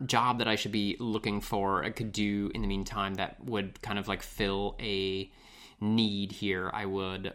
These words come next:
love to hear any and all of those things. If not, that's totally cool too. I just appreciate you hanging out.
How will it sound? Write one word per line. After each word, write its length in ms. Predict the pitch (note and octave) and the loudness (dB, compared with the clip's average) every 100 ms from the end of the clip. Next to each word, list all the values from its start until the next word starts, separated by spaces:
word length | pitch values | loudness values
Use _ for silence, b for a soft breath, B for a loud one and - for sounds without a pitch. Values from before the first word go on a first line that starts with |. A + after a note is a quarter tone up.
| - | -4
love 440 | A2 A#2 C3+ B2+ | 4 6 6 6
to 120 | C3+ | 2
hear 360 | A#2 A#2+ A2 G#2+ | 4 6 6 2
any 220 | B2+ A#2+ A#2+ | 2 4 6
and 100 | A2 | 6
all 160 | G#2 | 6
of 80 | G2+ | 4
those 220 | G2+ F#2+ | 2 0
things. 560 | - F3+ F3+ E3+ D3 - - _ _ - - - - - - _ - | 6 8 8 6 4 -2 -8 _ _ -20 -20 -20 -20 -20 -20 _ 2
If 220 | B2+ - | 2 6
not, 280 | A2+ G#2+ - | 6 6 4
that's 200 | F#2+ - | -4 -4
totally 400 | - A#2+ A2+ G#2+ | 0 2 4 2
cool 360 | - G#2 G2 | 2 2 2
too. 440 | F#2 - D#3+ D3 - | 2 2 4 4 2
I 180 | A#2 G2 | -2 -2
just 260 | G2 G2 G2 | -2 -2 -4
appreciate 640 | G2 A2+ G2 - G#2 G2 | -6 -2 0 0 0 0
you 220 | G2+ G2 | 0 -2
hanging 500 | G2 - G2+ F#2+ F#2+ - | -4 -2 -2 -2 -6 2
out. 360 | C3+ B2 - | 4 4 2